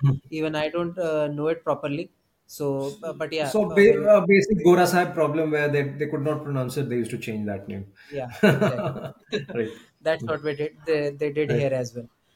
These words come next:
Speaker 2: So
Speaker 1: Right.
Speaker 2: they, uh, they changed the name. Now, uh, this place, they, uh, you know, of course, we have visited, we have seen the trek that is there,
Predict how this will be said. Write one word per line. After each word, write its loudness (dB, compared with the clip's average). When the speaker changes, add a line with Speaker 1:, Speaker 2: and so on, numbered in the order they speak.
Speaker 2:
So -4
Speaker 1:
Right. -10
Speaker 2:
they, 0
uh, -4
they -6
changed -6
the -2
name. -6
Now, -2
uh, -4
this -4
place, -4
they, -4
uh, -12
you -10
know, -4
of -4
course, 0
we -2
have 0
visited, -4
we 0
have -2
seen -4
the -4
trek -4
that -4
is -6
there, 0